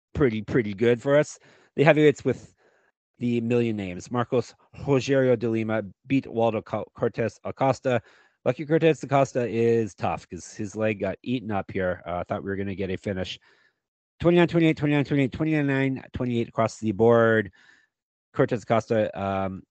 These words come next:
turned it on a bit in the last round, but, uh, De Lima, Rogerio De Lima,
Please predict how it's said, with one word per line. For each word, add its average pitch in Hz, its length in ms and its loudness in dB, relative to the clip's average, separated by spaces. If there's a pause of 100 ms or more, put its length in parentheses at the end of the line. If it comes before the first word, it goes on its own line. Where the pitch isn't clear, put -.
(120)
turned 120 200 -2
it 110 60 -2
on 107 180 0
a 98 40 -4
bit 101 260 -2
in 98 200 -8
the 95 160 -6
last 92 320 -4
round, 87 240 -8
but, - 200 -12
uh, 92 380 -8
De 107 80 -12
Lima, 95 340 -10 (440)
Rogerio 113 500 6
De 98 80 0
Lima, 95 200 -4